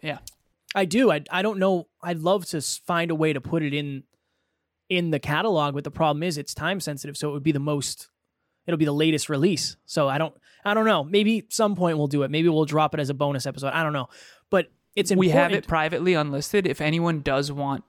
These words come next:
Speaker 1: to view that episode, episode one,
Speaker 2: <laughs>
Speaker 1: D M
Speaker 2: Uh,
Speaker 1: Kevin or me.
Speaker 2: Yeah, please.
Speaker 1: Like, if you wanna see the first episode, you can. Um,
Speaker 2: Yeah.
Speaker 1: just D M us.
Speaker 2: And this is the other thing, too. Even that's dangerous because I would argue that Alan and I were potentially better speakers, or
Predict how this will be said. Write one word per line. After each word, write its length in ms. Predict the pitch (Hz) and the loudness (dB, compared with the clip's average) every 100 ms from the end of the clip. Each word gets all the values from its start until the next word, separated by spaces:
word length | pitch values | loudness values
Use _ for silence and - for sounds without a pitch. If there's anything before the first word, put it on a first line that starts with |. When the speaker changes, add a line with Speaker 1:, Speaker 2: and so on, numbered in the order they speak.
| - | -8
Speaker 1:
to 120 | 147 | -6
view 300 | 139 139 143 | -2 0 2
that 280 | 143 151 - - | 2 0 -2 -4
episode, 420 | 170 143 185 185 | -4 0 0 0
episode 400 | 139 143 151 135 | -2 -2 -2 -2
one, 240 | 135 156 | -2 -2
Speaker 2:
<laughs> 60 | 147 | -2
Speaker 1:
D 140 | 147 | 0
M 140 | 143 156 | 2 0
Speaker 2:
Uh, 80 | - | 0
Speaker 1:
Kevin 240 | 147 139 | -2 -2
or 80 | 131 | -4
me. 200 | 123 123 - _ | -4 -8 -14 _
Speaker 2:
Yeah, 120 | 190 196 | 0 2
please. 240 | 185 214 | 2 2
Speaker 1:
Like, 160 | 160 156 | 2 0
if 140 | 143 | 0
you 100 | 170 | 2
wanna 220 | 180 180 | 2 2
see 140 | 156 175 | 0 0
the 100 | 151 | 0
first 280 | 160 147 | -2 0
episode, 420 | 151 - - 135 127 | -2 -2 -4 -4 -4
you 80 | 131 | -10
can. 300 | - 131 139 - - - - | -8 -10 -12 -20 -20 -10 2
Um, 80 | 147 | 2
Speaker 2:
Yeah. 40 | 214 | 4
Speaker 1:
just 200 | 143 - | -2 0
D 120 | 151 | 0
M 120 | 139 | 2
us. 260 | 131 - - _ _ _ - | -2 -6 -16 _ _ _ 0
Speaker 2:
And 120 | 220 | 2
this 140 | 240 | 2
is 80 | 190 | 2
the 80 | 170 | 2
other 140 | 214 | 2
thing, 180 | 170 143 | 0 -2
too. 300 | 247 226 151 _ _ _ _ _ _ - | 0 0 -2 _ _ _ _ _ _ 0
Even 360 | 240 196 180 | 4 4 2
that's 280 | 170 247 - | 0 -2 -4
dangerous 460 | 175 156 139 151 - | -4 -4 -2 -4 -4
because 240 | 156 147 | -4 -2
I 220 | 175 180 | 0 0
would 180 | 190 165 - | 2 0 2
argue 380 | 170 160 156 143 | 0 2 2 0
that 120 | 143 | -2
Alan 300 | 151 151 147 | -2 -2 -4
and 100 | 147 | -2
I 140 | 147 | -2
were 280 | 147 143 135 _ _ _ _ | -2 -4 -6 _ _ _ _
potentially 760 | - - - 202 202 175 165 160 | -8 -6 -2 0 2 0 -2 -4
better 480 | 127 165 156 143 | 0 2 2 -2
speakers, 640 | 143 - - 190 160 151 131 | -4 -6 -4 -4 -2 -4 -4
or 380 | 165 156 139 | -4 -2 -2